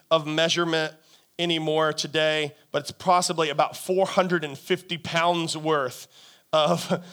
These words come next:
<laughs> this, this barley and this, uh, well, I just lost my place here 'cause of sacred raisin cakes. There it is again. Okay, of, of barley. Yeah, of barley. So that's what, that was <laughs> four hundred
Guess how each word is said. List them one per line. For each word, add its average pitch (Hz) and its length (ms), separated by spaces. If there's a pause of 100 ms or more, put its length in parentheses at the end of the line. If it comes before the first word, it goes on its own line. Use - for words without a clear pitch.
<laughs> - 180
this, 160 400 (300)
this 156 240
barley 160 960
and 143 260
this, 143 360
uh, 135 420 (320)
well, 110 160
I 113 80
just 113 160
lost 110 180
my 120 80
place 117 280
here 127 100
'cause 113 160
of 110 80
sacred 113 360
raisin 110 280
cakes. 110 240
There 120 160
it 113 60
is 113 160
again. 120 220 (380)
Okay, 156 300
of, 151 240
of 147 240
barley. 165 400 (140)
Yeah, 143 200
of 123 140
barley. 131 320 (260)
So - 140
that's 196 140
what, 202 140
that 208 100
was 196 160
<laughs> - 180
four 208 180
hundred 196 380